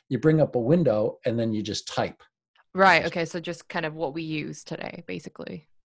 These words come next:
Speaker 2: Just
Speaker 1: Well, that's what I
Speaker 2: convenient.
Speaker 1: Well, yeah, like, um,
Speaker 2: Just
Speaker 1: um, most people are using guis today. But here was the thing,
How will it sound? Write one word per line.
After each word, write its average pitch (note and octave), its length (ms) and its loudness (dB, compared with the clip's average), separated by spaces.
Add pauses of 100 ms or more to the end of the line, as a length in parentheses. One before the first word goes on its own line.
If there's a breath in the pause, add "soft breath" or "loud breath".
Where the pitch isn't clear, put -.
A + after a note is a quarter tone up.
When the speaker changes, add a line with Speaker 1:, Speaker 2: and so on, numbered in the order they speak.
(100)
Speaker 2:
Just F3+ 260 -2
Speaker 1:
Well, B2+ 140 4
that's F3 140 -2
what - 40 -8
I G3 60 -4
Speaker 2:
convenient. E3 360 -4
Speaker 1:
Well, C4+ 320 -4 (680)
yeah, F#3 240 6
like, C#3+ 300 2
um, C#3+ 640 4 (400)
Speaker 2:
Just C3+ 220 0
Speaker 1:
um, C3 600 -4 (680)
most A#3 220 4
people F3+ 220 2
are - 40 4
using B2+ 340 2
guis A2+ 360 2
today. F#2 360 -8
But C3+ 100 2
here B3+ 160 4
was B3 160 4
the F3 60 -2
thing, D3 220 2